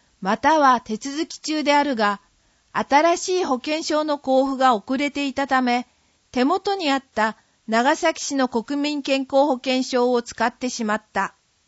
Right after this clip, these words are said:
社会保険などに遡って加入したことにより、長崎市の国民健康保険の資格を遡って喪失した。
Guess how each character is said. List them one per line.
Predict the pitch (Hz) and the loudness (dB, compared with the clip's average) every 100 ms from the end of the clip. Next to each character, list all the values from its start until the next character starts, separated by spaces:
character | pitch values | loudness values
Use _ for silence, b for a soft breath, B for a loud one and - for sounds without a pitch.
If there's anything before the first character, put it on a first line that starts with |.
| _ _ _ _ _ _ _ _ _ _ _ _ _ | _ _ _ _ _ _ _ _ _ _ _ _ _
社 | - 247 - | -8 -6 0
会 | 311 370 | 2 4
保 | 381 | 2
険 | - 381 370 | -2 -2 0
な | 285 | 0
ど | 247 | 0
に | 233 | -2
遡 | - 208 254 277 285 294 | -2 -2 0 0 2 0
っ | |
て | 277 214 | 0 -4
加 | 220 | -2
入 | 220 262 | 0 -2
し | 254 | -2
た | - 254 | -2 -2
こ | 254 | -2
と | 277 | -2
に | 269 240 | 0 0
よ | 202 | 0
り、 | 185 185 190 _ _ _ - | -2 -4 -8 _ _ _ -6
長 | 214 226 320 | -2 0 0
崎 | 349 339 - | 0 -2 -4
市 | 294 | -4
の | 269 247 | -2 -2
国 | 233 285 294 | -4 -6 -6
民 | 311 294 | -6 -4
健 | 285 285 | -4 -4
康 | 285 285 | 2 2
保 | 294 | 2
険 | 254 262 233 | -2 -2 -2
の | 208 | -4
資 | - | -6
格 | 214 208 - 208 | -4 -4 -2 -2
を | 214 b b b | -2 b b b
遡 | b 254 - 302 349 339 | b -6 0 0 0 0
っ | 370 | -2
て | - 277 | -2 -6
喪 | 214 208 226 | -2 -2 -2
失 | - 220 | -6 -10
し | 214 - | -10 -6
た。 | 196 190 | -6 -6